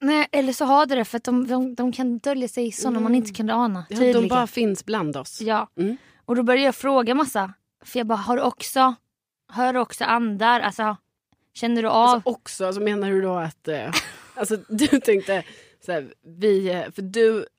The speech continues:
Speaker 2: har ju gläntat
Speaker 1: Nej,
Speaker 2: på dörren till
Speaker 1: inte
Speaker 2: andevärlden.
Speaker 1: också, inte också för att jag,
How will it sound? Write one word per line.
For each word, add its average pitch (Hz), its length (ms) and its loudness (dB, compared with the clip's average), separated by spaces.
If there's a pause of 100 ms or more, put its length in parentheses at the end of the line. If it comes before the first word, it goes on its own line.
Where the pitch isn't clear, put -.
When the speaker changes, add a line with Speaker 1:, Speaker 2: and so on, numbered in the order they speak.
Speaker 2:
har 226 120 -4
ju 214 60 -2
gläntat 220 360 -6
Speaker 1:
Nej, 403 100 4
Speaker 2:
på 381 120 2
dörren 214 240 0
till 220 100 -2
Speaker 1:
inte - 40 0
Speaker 2:
andevärlden. 185 720 0
Speaker 1:
också, - 120 -16
inte 302 220 -6
också 339 240 2
för 269 100 2
att 339 140 2
jag, 294 320 0